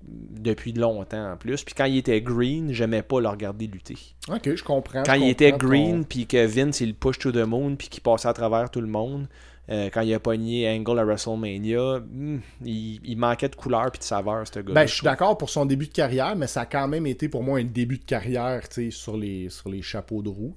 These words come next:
Speaker 1: Ah oui, c'est sûr.
Speaker 2: Puis, euh, tu sais, sur papier, il était quand même un legit, tu sais, euh, tu sais,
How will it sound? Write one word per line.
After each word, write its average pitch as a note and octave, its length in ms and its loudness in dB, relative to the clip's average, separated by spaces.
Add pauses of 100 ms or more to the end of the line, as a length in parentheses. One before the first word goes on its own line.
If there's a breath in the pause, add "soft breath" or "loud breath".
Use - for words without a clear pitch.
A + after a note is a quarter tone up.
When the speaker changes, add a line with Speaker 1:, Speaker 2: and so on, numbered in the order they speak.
Speaker 1:
Ah D#3 80 10
oui, F3 180 8
c'est G2 140 -4
sûr. G#2 120 -4
Speaker 2:
Puis, A2+ 240 2
euh, F#2+ 440 -2
tu - 40 -18 (120)
sais, C3+ 160 -2
sur - 320 -4
papier, C3 520 -2
il A2+ 120 -4
était G#2+ 220 -4
quand G2 260 -8
même G#2 500 -4
un G2 160 -10
legit, G2 540 -8 (180)
tu - 140 -18
sais, G2 300 -6
euh, D#2+ 360 -8 (320)
tu - 140 -10
sais, - 40 -12